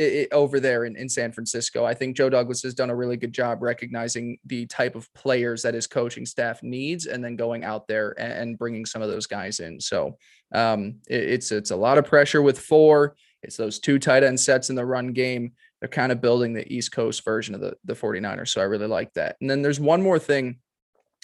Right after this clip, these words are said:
before we move on to talk about Zach Wilson that I just wanted to say that I, I love what Joe Douglas is doing, and it's all these backloaded contracts. I, I, I always love general managers that <laughs> understand that, hey, the best way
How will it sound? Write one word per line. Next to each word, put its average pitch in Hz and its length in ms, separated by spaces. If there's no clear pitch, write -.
before 143 360
we 139 140
move 135 260
on 120 180
to 113 80
talk 113 260
about 110 180
Zach 113 240
Wilson 120 280
that 117 100
I 117 60
just 123 200
wanted 117 200
to 113 40
say 113 240
that 110 120
I, 98 160
I - 20
love 147 540
what 131 420
Joe 131 160
Douglas 131 420
is 113 140
doing, 185 440
and 113 120
it's 110 140
all 131 180
these 131 180
backloaded 113 580
contracts. - 760
I, 120 80
I, 104 280
I 95 220
always 165 640
love 156 680
general 147 300
managers 139 480
that 120 120
<laughs> 143 60
understand 135 600
that, 120 180
hey, 127 180
the 120 100
best 139 300
way 139 340